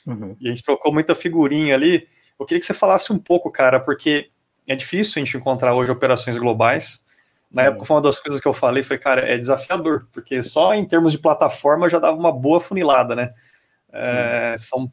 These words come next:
Speaker 2: poucas ali que tão bem ada-, adaptadas, foi uma das coisas que a gente conversou, mas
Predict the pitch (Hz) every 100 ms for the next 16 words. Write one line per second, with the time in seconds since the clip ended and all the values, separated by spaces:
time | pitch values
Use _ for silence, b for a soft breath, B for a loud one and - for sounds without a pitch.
0 | - 143 165 165 127 135 131 - 127 127
1 | 123 113 131 131 123 113 110 113 107 -
2 | - 147 143 120 110 - 127 120 - 120
3 | - 110 - 117 107 - 131 135 -